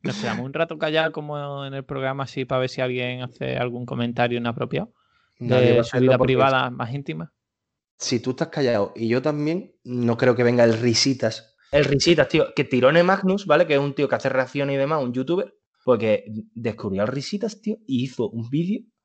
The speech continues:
Speaker 2: que el muchacho casi le da un chungazo riéndose, escuchando por primera vez cómo se reía el Risitas, tío.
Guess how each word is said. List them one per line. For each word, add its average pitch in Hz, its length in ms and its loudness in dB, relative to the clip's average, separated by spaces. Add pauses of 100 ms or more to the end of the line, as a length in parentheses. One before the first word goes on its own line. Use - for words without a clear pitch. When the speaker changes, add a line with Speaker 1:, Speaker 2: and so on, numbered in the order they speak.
(580)
Speaker 2:
que 131 100 2
el 117 80 4
muchacho 110 480 0
casi 123 260 0
le 127 100 2
da 165 40 4
un 170 140 0
chungazo 117 480 0
riéndose, 185 600 0 (280)
escuchando 127 460 2
por 147 120 4
primera 127 300 6
vez 143 220 6
cómo 143 180 2
se 131 140 0
reía 139 200 6
el 175 80 4
Risitas, 139 540 -6
tío. 185 220 -4